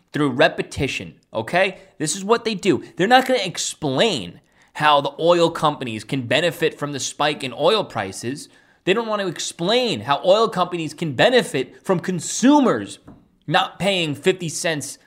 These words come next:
extra a gallon on gas. They're not gonna explain how that benefits big oil. They're not gonna explain that because they can't. And if you can give me a good reason,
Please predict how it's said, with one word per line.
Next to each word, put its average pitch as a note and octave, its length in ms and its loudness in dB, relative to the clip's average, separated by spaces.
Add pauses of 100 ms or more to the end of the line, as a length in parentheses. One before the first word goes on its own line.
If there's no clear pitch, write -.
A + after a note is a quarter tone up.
(180)
extra E3+ 460 0
a D#3 60 0
gallon C#3 560 -2 (560)
on C3+ 240 2
gas. C3 440 0
They're G3 120 -4
not A#3+ 60 4
gonna A#3+ 120 -8
explain - 320 -6
how F3+ 140 -2
that G3+ 320 -2
benefits G3+ 480 2
big D#3 420 4
oil. C#3+ 580 4 (3000)
They're C4+ 80 0
not B3 160 6
gonna B3 120 2
explain B3 440 -2
that G2 280 -10 (920)
because F#3+ 240 2
they A3+ 140 0
can't. A3+ 480 -2 (1040)
And F3 100 -4
if F3 80 -4
you F3+ 80 -8
can C4+ 220 0
give B3 120 0
me F3 140 2
a D3 60 2
good C3+ 200 2
reason, B2 440 -2